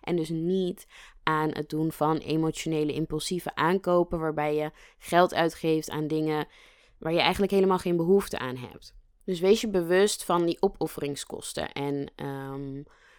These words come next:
probeer dus daarom ook na te gaan waarom je emotionele en impulsieve aankopen doet. En dat kan dus op heel veel manieren eigenlijk. Het kan op, eh, of dat kan van heel veel dingen vandaan. Hè?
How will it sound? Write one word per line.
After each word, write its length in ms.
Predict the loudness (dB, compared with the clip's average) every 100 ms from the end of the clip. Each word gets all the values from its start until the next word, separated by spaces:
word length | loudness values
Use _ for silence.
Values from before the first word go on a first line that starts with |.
| _ -6
probeer 320 | 0 2 2
dus 200 | 2 0
daarom 400 | 6 6 6 0
ook 120 | 0
na 220 | 0 0
te 120 | 0 -6
gaan 340 | -4 -2 -2
waarom 400 | -2 0 2 2
je 100 | 0
emotionele 720 | -2 -4 -6 -6 -4 -2 -2
en 180 | -4 -6
impulsieve 580 | -6 -6 -6 -8 -10 -8
aankopen 540 | -6 -6 -6 -8 -10 0
doet. 300 | 2 2 -4
En 80 | -6
dat 160 | -6
kan 260 | -4 -2 0
dus 180 | -2 -6
op 120 | -6
heel 280 | 2 4 4
veel 420 | 2 2 2 -2 _
manieren 500 | -6 -2 2 2 4
eigenlijk. 360 | 4 2 -2 -6
Het 120 | -8
kan 180 | -6 -6
op, 180 | -6 -8
eh, 300 | -10 -10 -12
of 120 | -8
dat 140 | -6 -4
kan 220 | -4 -2
van 180 | -2 0
heel 180 | 0
veel 160 | 0 -2
dingen 220 | -4 -4
vandaan. 420 | -4 0 2 2 -2 -14 _ _ _
Hè? 240 | -8 -8